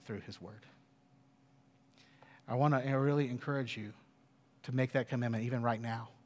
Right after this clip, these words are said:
to say, "God, I'm gonna do that. Tomorrow morning, I'm gonna open up your word, and I'm gonna let you nourish my soul. And that's gonna become my practice." Here's what I know, friends. If you make that commitment, you're gonna need some help along the way. And I just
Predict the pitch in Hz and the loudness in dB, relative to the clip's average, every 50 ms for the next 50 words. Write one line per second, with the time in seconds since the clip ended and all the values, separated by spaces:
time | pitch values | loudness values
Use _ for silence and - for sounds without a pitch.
0 | _ _ _ _ _ - - - 127 117 131 131 135 147 170 165 147 127 113 120 | _ _ _ _ _ -16 -6 -4 -2 2 4 4 6 6 6 6 4 2 2 0
1 | 123 120 104 95 - - - - - - - - _ - - _ _ _ - _ | -2 -2 -2 -4 -8 -10 -16 -20 -20 -20 -20 -20 _ -20 -20 _ _ _ -20 _
2 | - _ _ _ _ _ _ _ _ - 127 131 139 151 160 160 156 151 151 151 | -20 _ _ _ _ _ _ _ _ -4 2 6 8 8 8 8 8 6 6 6
3 | 151 151 147 139 - - - - - 127 143 143 131 123 - - 139 139 - 147 | 4 4 2 0 -2 -8 -14 -6 -2 0 2 2 2 0 0 -2 -4 -2 0 0
4 | 139 139 143 147 151 135 117 113 101 101 98 98 - - - _ _ _ _ _ | 0 0 0 0 -2 -2 -2 -2 -4 -4 -6 -10 -14 -20 -20 _ _ _ _ _
5 | _ _ _ _ _ _ _ _ _ _ _ _ _ _ - - 139 120 117 120 | _ _ _ _ _ _ _ _ _ _ _ _ _ _ -12 -6 -4 -2 0 0
6 | 120 117 117 117 117 113 110 - 117 110 110 107 104 104 - - 104 104 - - | 0 -2 -2 -2 -4 -4 -4 -6 -6 -4 -4 -4 -6 -6 -6 -8 -8 -8 -8 -10
7 | - 80 - - - - - _ _ _ _ _ _ _ - - _ - 107 101 | -10 -12 -12 -16 -20 -20 -20 _ _ _ _ _ _ _ -20 -20 _ -12 -6 -6
8 | 110 104 - - - 113 107 101 104 - - - 110 104 101 107 - - - - | -6 -6 -6 -6 -6 -6 -6 -6 -8 -10 -10 -8 -8 -8 -8 -10 -14 -16 -16 -18
9 | - - - - - - - - - - - _ - _ _ _ _ - - - | -16 -18 -20 -18 -16 -16 -16 -16 -18 -20 -20 _ -20 _ _ _ _ -20 -20 -20
10 | - - - - 135 151 143 151 160 147 143 143 139 131 127 - - 120 113 110 | -20 -20 0 4 6 6 6 6 4 4 4 4 2 0 -2 -2 -2 -2 -2 -2
11 | 110 107 - - - - - - - - - 135 - - 143 147 143 143 143 160 | -4 -8 -10 -14 -18 -20 -20 -20 -20 -10 -10 -8 -2 2 2 4 6 6 4 4
12 | 151 - 180 170 160 - - 165 151 107 110 107 107 107 110 107 107 - - - | 2 2 0 0 0 -2 -4 -4 -4 -4 -4 -6 -6 -6 -6 -8 -8 -12 -16 -20
13 | - - - - 123 120 123 127 127 131 127 127 127 131 - - 143 131 - - | -20 -14 -4 -2 0 2 2 4 2 2 2 2 0 0 -2 -2 -4 -2 -2 -2
14 | 135 120 117 - 120 113 113 110 113 113 113 113 113 113 107 101 101 98 104 104 | -2 -2 -4 -6 -6 -4 -4 -4 -2 -4 -4 -2 -2 -2 -2 -4 -4 -6 -8 -8
15 | 117 117 - | -8 -10 -10